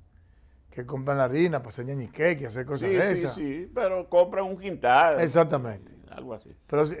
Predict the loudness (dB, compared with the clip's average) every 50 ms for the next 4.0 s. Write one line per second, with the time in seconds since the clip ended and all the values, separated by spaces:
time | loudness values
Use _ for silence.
0 | -8 -2 2 4 4 6 6 6 6 4 2 2 2 0 0 4 4 4 4 4
1 | 2 0 2 4 4 6 4 4 0 0 0 -2 0 0 0 0 0 -4 -14 -20
2 | -20 -18 -12 -8 -6 -4 -4 -4 -4 -4 0 2 4 4 4 2 2 0 -2 2
3 | 4 4 6 6 4 2 2 4 4 4 2 2 2 0 0 0 -2 -6 -6 -6